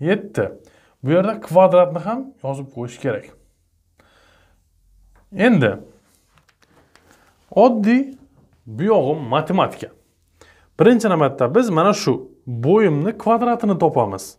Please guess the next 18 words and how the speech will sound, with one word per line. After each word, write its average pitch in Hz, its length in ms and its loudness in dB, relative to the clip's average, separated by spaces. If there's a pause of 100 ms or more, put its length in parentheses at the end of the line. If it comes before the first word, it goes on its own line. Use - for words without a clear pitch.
(580)
Bir 175 300 2
butun 160 240 -4
sakson 180 360 -4
yettini 143 560 -2 (260)
ko'paytiramiz 165 600 0 (160)
bir 208 120 2 (180)
butun 127 300 -4
sakson 127 420 -4
yettiga. 151 480 0 (1300)
Bu 240 220 8
chiqadi 135 340 0 (220)
uch 269 240 -4
butun 156 280 -6 (760)
qirq 233 180 2 (100)
to'qqiz. 214 400 -2 (2250)
Uch - 140 -20
butun 139 320 -4 (340)
qirq 160 220 -4